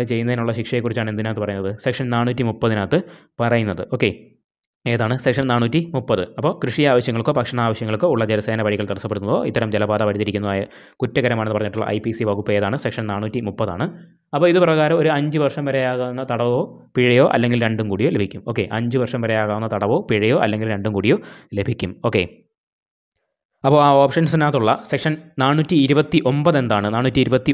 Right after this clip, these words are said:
ഒമ്പത് mischief by killing or maiming cattle et cetera of any value or any animal of the value of fifty rupees. ഓക്കെ, അപ്പോൾ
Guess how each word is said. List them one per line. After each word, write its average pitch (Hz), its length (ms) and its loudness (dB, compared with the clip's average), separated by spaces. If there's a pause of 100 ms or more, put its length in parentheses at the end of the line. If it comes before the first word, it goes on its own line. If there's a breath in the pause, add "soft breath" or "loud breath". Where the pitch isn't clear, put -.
ഒമ്പത് 127 280 2 (400 loud breath)
mischief 196 420 2
by 165 80 8 (100)
killing 165 280 2 (120)
or 139 80 6 (480)
maiming 156 320 4 (140)
cattle 165 400 0
et 135 120 0
cetera 151 240 2 (120)
of 131 80 2 (140)
any 170 200 2
value 143 360 4
or 127 60 4 (140)
any 151 140 0 (100)
animal 135 220 0 (120)
of 120 120 2
the 127 100 2
value 127 280 4
of 131 60 0 (180)
fifty 156 360 2
rupees. 95 320 -4 (280)
ഓക്കെ, 123 120 -2 (460 soft breath)
അപ്പോൾ 156 120 6